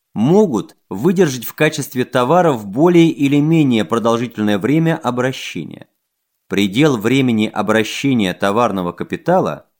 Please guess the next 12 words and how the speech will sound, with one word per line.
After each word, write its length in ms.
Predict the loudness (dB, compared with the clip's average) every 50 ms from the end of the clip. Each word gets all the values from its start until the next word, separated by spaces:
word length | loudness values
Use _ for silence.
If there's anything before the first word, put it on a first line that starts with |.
| _
обусловливаемый 960 | -8 -6 -4 -4 -4 -4 0 0 0 2 2 2 2 2 2 2 2 0 0 -2
порчей 580 | -4 -2 0 2 2 2 0 -2 -8 -8 -8
самого 440 | -8 -6 -4 -2 -2 0 -2 -2 -4
тела 300 | -4 -4 -4 -4 -4 -4
товара – 580 | -4 -4 -4 -2 -2 -2 -4 -4 -8 -12 -18 -20 _ _ _ _ _ _
является 580 | -10 -6 -4 0 2 2 2 2 0 0 -2 -2
абсолютным 1040 | -2 0 -2 -2 -2 -4 -6 -2 0 0 2 2 0 0 -2 -2 -2 -2 0 0 0
пределом 720 | 0 0 0 0 0 2 2 2 4 4 2 0 0 -2 -2
этой 380 | 0 0 0 0 0 -2 -2 -2
части 520 | -4 -2 0 0 0 0 -2 -4 -6 -4
времени 460 | -2 0 0 0 0 0 0 -2 -4
обращения 960 | -4 -4 -4 -4 -2 -2 -2 -2 -4 -8 -8 -6 -4 -4 -2 -2 -2 -2 -4